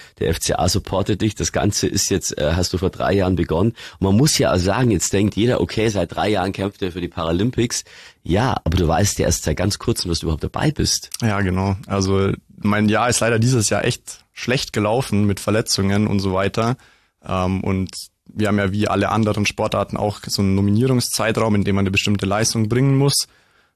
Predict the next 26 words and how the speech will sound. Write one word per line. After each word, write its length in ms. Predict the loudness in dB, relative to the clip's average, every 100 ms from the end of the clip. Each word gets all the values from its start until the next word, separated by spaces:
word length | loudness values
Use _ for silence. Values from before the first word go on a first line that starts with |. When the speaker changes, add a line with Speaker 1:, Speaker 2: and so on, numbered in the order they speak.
| -4
Speaker 2:
Ähm, 340 | 0 2 0
und 80 | 0
das 280 | -2 -2 -6 -4
hat 200 | -6 0
bei 100 | 2
mir 160 | 2 2
einfach 140 | 0
nicht 160 | -4 0
hingehauen, 440 | 0 2 2 2
weil 120 | 2
ich 200 | 0 -6 _ _ -2
im 140 | 0
Endeffekt 360 | 2 0 -2 -2
keine 240 | 0 2
Wettkämpfe 420 | 0 0 0 2
machen 260 | 0 0 -2
konnte 280 | 0 0 2
den 140 | 2
ganzen 280 | 2 0 0
Sommer 280 | 2 2 2
über. 340 | 2 2 0 -4 -2
Speaker 1:
Also 300 | 2 2 2
warst 240 | 2 2
du 80 | 0
eigentlich 340 | 2 2 2
raus? 440 | 0 0 0 -2